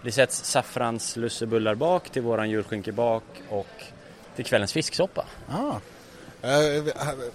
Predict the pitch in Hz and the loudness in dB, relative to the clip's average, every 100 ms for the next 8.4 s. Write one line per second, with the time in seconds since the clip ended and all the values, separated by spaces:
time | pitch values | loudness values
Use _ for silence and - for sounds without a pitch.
0 | - - - - - 160 170 180 175 - | -12 -18 -20 -20 2 6 6 6 4 4
1 | - 185 156 160 196 180 160 156 147 131 | 8 8 10 8 6 6 0 0 0 -2
2 | 156 175 160 139 135 131 123 139 139 131 | 4 4 4 0 -2 -4 0 0 0 -2
3 | 135 - - - - - - - - - | -4 -6 -12 -14 -16 -20 -20 -20 -20 -6
4 | - 143 143 196 196 190 151 135 147 147 | -2 0 2 6 8 8 6 4 0 0
5 | - - - - 101 104 95 - - - | 0 0 -4 -8 -4 -4 -4 -14 -20 -20
6 | - - - - - - 190 - 185 185 | -20 -20 -20 -20 -20 -2 0 0 0 0
7 | 185 143 175 175 185 175 123 - 139 147 | -2 0 4 6 6 4 0 0 0 0
8 | 151 139 131 131 | 0 -2 -2 -6